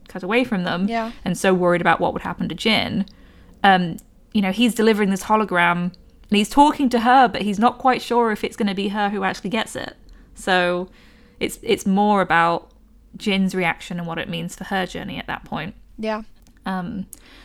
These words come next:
Speaker 1: but I think it's done really well because the scene is being cut with the Death Star aiming towards Jedha, which is where Jyn obviously is at that time.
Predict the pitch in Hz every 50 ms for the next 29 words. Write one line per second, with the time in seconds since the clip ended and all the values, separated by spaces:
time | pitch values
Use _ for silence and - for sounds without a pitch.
0 | - - - 214 202 202 - 254 247 233 226 - - - 190 185 185 180 180 185
1 | 180 175 180 180 175 185 214 233 240 233 - 220 196 185 - 185 180 - - 190
2 | 185 185 190 185 - - 185 175 175 175 - - - 185 190 - - - - -
3 | 180 185 185 185 180 175 - - - 180 175 180 175 - - - - 175 180 180
4 | - - 175 170 175 180 175 175 - - 180 175 165 165 175 180 - - - 190
5 | 196 220 240 254 226 185 170 - - - - - - 160 160 165 - - - 180
6 | 175 - - - - - - - - 247 262 247 247 - - 180 - - - -
7 | 262 247 202 180 165 170 175 196